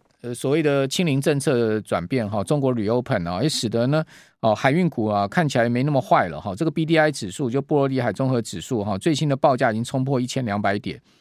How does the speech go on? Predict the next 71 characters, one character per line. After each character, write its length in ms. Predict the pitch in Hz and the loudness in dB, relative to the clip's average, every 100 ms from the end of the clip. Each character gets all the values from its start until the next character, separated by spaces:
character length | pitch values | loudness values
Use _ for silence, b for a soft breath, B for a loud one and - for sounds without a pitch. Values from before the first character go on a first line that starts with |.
| b b | b b
哦， 120 | 113 | 0
回 160 | 107 139 | 2 2
升 160 | 143 | 2
到 140 | 160 156 | 4 2
今 220 | 139 156 | 2 0
年 280 | 139 123 143 b b b b - | 0 0 -2 b b b b -14
初 220 | - 170 | 0 2
以 80 | 147 | 2
来 140 | 101 | 2
的 80 | 117 | 2
高 240 | 135 131 | 2 2
点 200 | 135 101 | 0 -4
哈。 220 | 64 92 - b - | -6 -10 -12 b -2
那 100 | 160 | 2
散 240 | - 117 | 2 2
装 380 | 165 175 180 185 | 4 4 2 0
航 260 | 156 127 | 0 0
运 160 | 160 151 | 2 2
呢， 380 | 131 123 127 135 | 2 2 0 -4
哦， 160 | 120 113 | -4 -2
像 220 | 170 143 | 0 2
正 200 | 151 131 | 2 0
德 200 | 113 104 | 0 -2
他 140 | 113 139 | 0 0
就 80 | |
说 260 | 127 - 131 | 0 0 0
呢， 120 | 131 135 b b - | 0 -4 b b -2
散 240 | - 113 | 0 2
装 180 | 139 185 | 4 2
航 220 | 160 131 | 2 2
运 80 | 151 | 2
主 120 | 110 | 0
要 100 | 101 | -2
看 200 | 104 139 | 0 -2
中 200 | 104 117 | 0 -2
国 160 | 98 87 | -2 -4
市 200 | - 87 | -6 -6
场， 200 | - 60 | -8 -6
随 140 | - | 0
着 80 | 160 | 0
中 160 | 151 165 | 2 2
国 120 | 143 | 2
两 200 | 131 90 | 2 0
会 160 | 117 127 | -2 -2
确 240 | - 151 | 0 0
立 180 | 127 117 | 0 -2
经 240 | - 131 | 0 0
济 200 | 131 127 | 0 -2
的 280 | 104 98 98 | 0 0 0
方 240 | - 123 | 0 0
针 220 | 120 123 113 | 0 -2 -2
呢， 140 | 95 b b b | -4 b b b
哦， 100 | - | -2
是 220 | 120 190 | 0 2
有 160 | 143 107 | 2 0
利 120 | 151 | 2
于 80 | 135 | 0
市 260 | 123 - 147 | 0 0 -2
况 300 | - 143 90 | 2 0 0
了 100 | 69 | -8
哈， 160 | 104 92 | -10 -4
预 120 | 180 | 0
料 220 | 165 151 | 2 2
运 120 | 160 | 2
价 200 | 143 147 | 2 2
可 100 | 117 | 2
以 100 | 123 | -2
逐 220 | 107 - 113 | -4 -6 -4
季 180 | 135 | -2
回 240 | 110 101 87 | -2 -4 -4
档， 220 | 101 73 | -4 -6